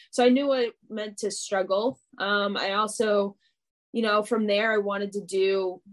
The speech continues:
I wanted to do more of these through hikes, but I needed to do it quicker 'cause I,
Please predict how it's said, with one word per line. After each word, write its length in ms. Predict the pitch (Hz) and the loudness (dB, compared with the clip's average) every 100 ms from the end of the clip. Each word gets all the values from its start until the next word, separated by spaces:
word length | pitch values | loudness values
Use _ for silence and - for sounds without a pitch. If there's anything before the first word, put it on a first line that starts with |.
| - | -12
I 100 | - | -4
wanted 240 | 214 269 277 | 2 4 4
to 80 | 240 | 4
do 120 | 294 | 4
more 260 | 247 285 | 6 4
of 120 | 359 233 | 2 -4
these 220 | 220 - | -10 -8
through 180 | 330 370 | -10 -6
hikes, 300 | 240 214 - | -4 -6 -6
but 100 | 208 | -4
I 100 | 208 | -2
needed 360 | 226 269 254 196 | -2 -2 -2 -2
to 80 | |
do 60 | 220 | -4
it 100 | 202 | -4
quicker 400 | - 359 262 254 | -8 -8 -8 -8
'cause 140 | 208 190 | -8 -6
I, 300 | 185 - | -6 -6